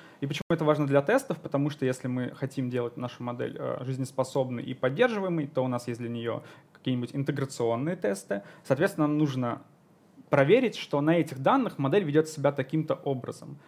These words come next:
на каких-то специальных отложенных выборках автоматизировано. Соответственно, здесь нам тоже нужна у нее какая-то детерминированность.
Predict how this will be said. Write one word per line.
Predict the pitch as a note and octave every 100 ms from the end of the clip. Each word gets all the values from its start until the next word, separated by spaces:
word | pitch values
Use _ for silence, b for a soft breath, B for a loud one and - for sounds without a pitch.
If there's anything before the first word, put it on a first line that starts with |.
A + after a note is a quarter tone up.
| B B
на | C3
каких-то | B2+ D#3 D#3
специальных | - C#3+ C3
отложенных | C3 C3+ B2+ -
выборках | C3 A#2+ - - -
автоматизировано. | - C#3 C3 C#3 B2+ A#2 D3+ - B
Соответственно, | B D#3+ E3 C3+
здесь | C#3
нам | C#3+ B2+
тоже | D3 C#3
нужна | B2 B2+ B2+ A#2
у |
нее | A#2
какая-то | A#2+ B2+ B2 A#2+
детерминированность. | A#2 - B2 A#2+ A#2 G#2+ - - -